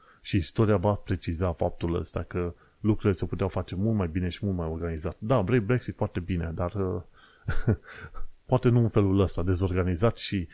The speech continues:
dat total peste cap. Și, efectiv, uh, tot mai mulți oameni, inclusiv din, uh, Parlamentul Britanic, se cam satură, efectiv, de, de modul în care conservatorii și-au bătut joc și de, și de Parlament, și de oameni, și de populație, și de,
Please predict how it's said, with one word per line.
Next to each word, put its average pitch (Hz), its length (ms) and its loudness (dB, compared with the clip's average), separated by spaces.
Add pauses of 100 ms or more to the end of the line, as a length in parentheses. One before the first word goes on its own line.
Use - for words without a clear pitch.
(200)
dat 104 280 2
total 98 300 0
peste - 280 -4
cap. - 260 -6
Și, 85 400 -4 (360)
efectiv, 107 480 0
uh, 90 320 2
tot - 120 -2
mai 92 120 2
mulți 95 380 -2
oameni, 92 260 0
inclusiv - 360 -4
din, 87 280 -2
uh, 82 260 -4 (460)
Parlamentul 90 440 0
Britanic, 87 480 0
se - 160 -6
cam 90 380 -2
satură, 82 540 -6
efectiv, 82 500 -8
de, 80 360 -4 (220)
de 98 80 -2
modul 90 380 0
în 87 100 -2
care 85 240 -4
conservatorii 85 680 -4
și-au - 180 -4
bătut 85 300 -2
joc 85 260 -6 (100)
și - 200 -4
de, 104 280 2 (400)
și - 160 -2
de 120 80 6
Parlament, 110 540 2
și - 140 -4
de 98 360 4
oameni, 98 500 2
și 92 120 -8
de 92 80 0
populație, 92 540 -2
și 87 120 -8
de, 90 160 -4